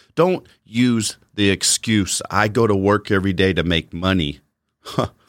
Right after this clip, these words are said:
no shit. Why? What does money do for you?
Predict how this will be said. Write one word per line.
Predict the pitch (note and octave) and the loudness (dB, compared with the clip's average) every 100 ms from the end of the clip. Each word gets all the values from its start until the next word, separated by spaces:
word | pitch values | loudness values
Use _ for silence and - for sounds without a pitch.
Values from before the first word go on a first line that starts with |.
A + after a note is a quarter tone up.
| _ _ | _ _
no | G2 G#2+ B2 | -4 0 2
shit. | - - - A#2+ C2+ - - _ _ _ _ _ _ _ _ _ _ _ _ _ _ _ _ _ _ _ _ _ _ _ _ _ _ _ _ _ _ _ _ _ _ _ _ _ _ _ _ _ _ _ | 0 -2 0 0 0 -6 -20 _ _ _ _ _ _ _ _ _ _ _ _ _ _ _ _ _ _ _ _ _ _ _ _ _ _ _ _ _ _ _ _ _ _ _ _ _ _ _ _ _ _ _
Why? | - E2 - - - _ _ _ _ _ | -6 -4 -2 -6 -14 _ _ _ _ _
What | - F2 | -4 0
does | F2+ | 2
money | F2 E2 E2 | 2 2 0
do | D#2 | -2
for | D#2 B1+ | -4 -6
you? | B1+ B1 | -6 -8